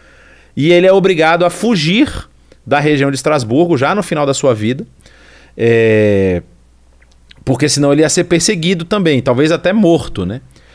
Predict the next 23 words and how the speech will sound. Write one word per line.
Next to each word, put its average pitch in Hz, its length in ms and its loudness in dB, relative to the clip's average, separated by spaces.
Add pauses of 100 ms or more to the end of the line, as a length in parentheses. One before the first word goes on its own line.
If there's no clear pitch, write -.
(180)
Aí 165 180 0
o 185 40 0
que 226 120 -6
que 226 100 -2
acontece? 175 520 0
Ele 170 140 2
recebe 190 580 0
convites 151 560 -2
de 180 180 -2
Calvino 160 560 -2 (600)
para 139 280 2
ir 151 380 0 (500)
para 147 320 2
Genebra, 127 540 0 (320)
ele 147 140 2
recebe 175 320 0
convite 170 360 -2
de 170 140 -4
Zwinglio 190 580 2
para 151 320 0
ir 202 140 0
para 185 240 0
Zurique, 143 540 -2